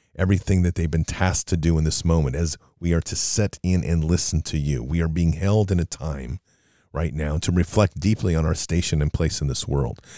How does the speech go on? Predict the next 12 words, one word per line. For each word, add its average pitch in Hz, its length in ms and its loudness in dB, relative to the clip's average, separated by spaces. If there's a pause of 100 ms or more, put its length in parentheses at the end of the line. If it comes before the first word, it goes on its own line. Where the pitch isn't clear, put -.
(140)
as 80 200 2
the 85 80 4
warrior 85 380 4
heart 82 300 0
begins 78 340 -6
to 71 140 -2
awaken. 67 480 -8 (2500)
It 82 100 2
is 80 220 -2 (180)
up 92 180 -4
to 78 200 2
us - 500 -6